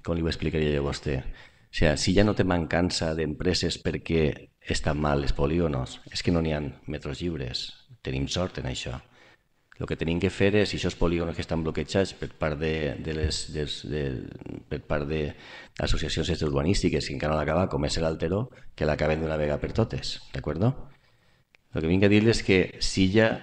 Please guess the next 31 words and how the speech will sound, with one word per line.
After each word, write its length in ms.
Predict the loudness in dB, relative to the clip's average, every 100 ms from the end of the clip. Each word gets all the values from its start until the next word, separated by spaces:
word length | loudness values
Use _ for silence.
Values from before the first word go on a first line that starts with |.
| -6
estem 240 | -2 2
en 140 | 4 4
una 80 | 4
bona, 300 | 4 4 2 0
estem 240 | 2 4
en 140 | 4 4
un 80 |
bon 100 | 4
enclau, 460 | 2 0 2 4 2 -2 -14 -4
els 140 | -4 2
tècnics 380 | 4 6 6 6
són 100 | 6
els 80 | 4
que 140 | 4
realment 320 | 4 4 4
saben 400 | 6 6 6 4
on 80 | 4
tenen 220 | 2 2
que 80 | 2
fer 80 | 4
la 140 | 4 2
inversió, 480 | 4 4 4 0 -4 4 6
Silla 340 | 8 8 8
du 140 | 8 6
invertint 460 | 6 2 4 4 4
molts 240 | 6 6
anys 320 | 6 2 0
en 140 | 0 0
els 80 | 2
polígonos 400 | 2 2 2 0
industrials, 580 | 0 -2 0 2 2